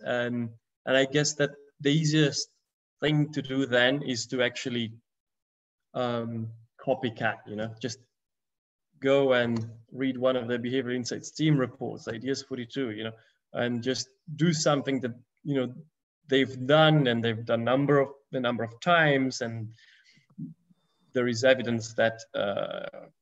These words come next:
you know, certain techniques, you know, can be easily replicated. Do those. Um, researchers aren't necessarily interested in those. Now, what, what we found, however, is that the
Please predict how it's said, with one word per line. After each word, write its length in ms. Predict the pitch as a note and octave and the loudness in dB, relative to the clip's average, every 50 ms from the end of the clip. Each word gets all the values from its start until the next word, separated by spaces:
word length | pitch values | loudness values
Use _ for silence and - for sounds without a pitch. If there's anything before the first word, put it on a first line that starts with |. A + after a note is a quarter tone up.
| _ _ | _ _
you 140 | - - C#3 | -6 -4 -2
know, 180 | B2 A#2 A2+ A2+ - | -2 -2 -4 -4 -8
certain 640 | - - - - D#3 - - - C3 A#2+ B2 A2+ A2+ | -14 -14 -14 -14 -14 -10 -4 -2 -2 0 0 -2 -2
techniques, 540 | A2+ G#2+ - - C3+ C#3 C#3+ C#3+ - - - | -4 -8 -6 -4 -2 -2 -2 -2 -4 -10 -10
you 80 | B2+ A#2 | -8 -6
know, 80 | A#2 | -6
can 260 | A2+ - B2 A#2+ A#2 | -6 -6 -6 -6 -6
be 100 | A2+ A2+ | -6 -6
easily 360 | A#2 A#2 A2+ A#2 A#2 A2+ A2+ A2+ | -8 -6 -6 -6 -6 -4 -6 -6
replicated. 540 | G#2+ A2+ A#2 C#3+ D3+ D3 C3+ - D3 - - - _ _ _ _ - C#3 | -6 -6 -6 -4 -2 -4 -2 -2 -2 -4 -4 -12 _ _ _ _ -4 0
Do 200 | C#3+ F3 D#3+ D3+ | 4 4 6 6
those. 420 | D#3 C#3 C3 A#2 G#2+ G#2 G#2 - - _ _ _ _ _ _ _ _ _ - | 6 6 6 6 4 0 -4 -10 -16 _ _ _ _ _ _ _ _ _ -2
Um, 680 | - B2+ B2+ B2 B2 B2 B2 B2 A#2+ A#2+ B2 B2 A#2+ - - _ _ _ _ _ _ _ _ _ _ _ _ _ _ _ _ _ _ _ _ _ - | 2 2 4 4 4 4 2 2 2 0 0 -4 -6 -12 -16 _ _ _ _ _ _ _ _ _ _ _ _ _ _ _ _ _ _ _ _ _ 2
researchers 560 | E3+ E3+ F#3+ E3 - F3+ F3+ E3+ D#3+ F3 D3+ | 6 6 6 6 6 6 6 6 6 4 4
aren't 320 | D3+ C#3+ D3+ D3 D3 - D3 | 6 6 6 4 4 2 0
necessarily 600 | C#3+ - - C#3 - - C#3 C#3 C3+ C3 - C3+ | 0 0 0 -2 0 4 4 6 6 4 2 2
interested 360 | C3 C3+ C#3 C#3 C3+ C#3 D3 | 0 0 -2 -4 -4 -2 0
in 100 | D3+ C#3 | 2 4
those. 400 | B2+ C3+ D3 F3+ A3 - - - _ _ _ _ _ _ _ _ _ _ _ _ _ - - | 6 6 4 4 2 -2 -8 -14 _ _ _ _ _ _ _ _ _ _ _ _ _ -18 -4
Now, 460 | - D3+ D3 D#3+ E3+ E3+ E3 D#3+ D#3+ D#3+ | 0 2 4 6 6 6 6 6 4 2
what, 320 | - D3 D#3 E3 D#3+ D#3+ | 2 4 4 4 4 4
what 220 | D#3+ D#3 D#3 D#3 | 4 4 4 6
we 140 | E3 G3+ A#3+ | 6 6 4
found, 540 | A#3 - - F#3 F3+ G3 A3 A#3+ C4+ B3 G3+ | 4 6 4 6 6 8 8 6 6 4 2
however, 440 | - F3 D#3 D#3+ E3+ F#3+ G3+ A3+ A#3 | 2 2 6 6 6 6 6 4 4
is 220 | G3+ D#3+ B2+ B2+ | 2 2 2 4
that 360 | B2 C#3 C3+ - - D3+ - | 6 6 6 6 2 -4 -4
the 340 | - C#3 C3+ C3 B2+ B2 A#2 | -2 0 0 2 0 -2 -6